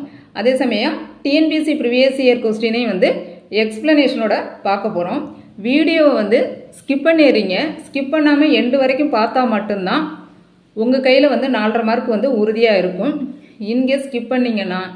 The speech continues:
நீங்க வந்து நாலரை மார்க்கை வந்து தவற விடுறீங்கன்னு அர்த்தம். எண்டு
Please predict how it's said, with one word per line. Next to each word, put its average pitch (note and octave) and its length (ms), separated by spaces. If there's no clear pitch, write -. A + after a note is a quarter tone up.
நீங்க A3 280
வந்து A3 160
நாலரை A3+ 380
மார்க்கை G#3+ 320
வந்து A#3 140
தவற A3+ 300
விடுறீங்கன்னு G3 460
அர்த்தம். F3+ 300
எண்டு C#4+ 200